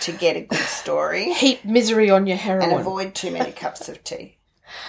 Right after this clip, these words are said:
Speaker 2: Fantastic. Well, Fiona Lowe, it's been just delightful having you in the book cave.
Speaker 1: Oh, thank you for
Speaker 2: But of
Speaker 1: having me.
Speaker 2: course, in the tradition of the book cave, before you go,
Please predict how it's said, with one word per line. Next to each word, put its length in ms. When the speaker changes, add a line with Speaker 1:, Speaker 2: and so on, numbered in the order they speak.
Speaker 2:
Fantastic. 760
Well, 160
Fiona 320
Lowe, 200
it's 160
been 200
just 280
delightful 560
having 260
you 80
in 100
the 60
book 200
cave. 380
Speaker 1:
Oh, 120
thank 300
you 80
for 80
Speaker 2:
But 120
of 80
Speaker 1:
having 120
me. 60
Speaker 2:
course, 680
in 200
the 80
tradition 480
of 100
the 60
book 240
cave, 260
before 340
you 140
go, 480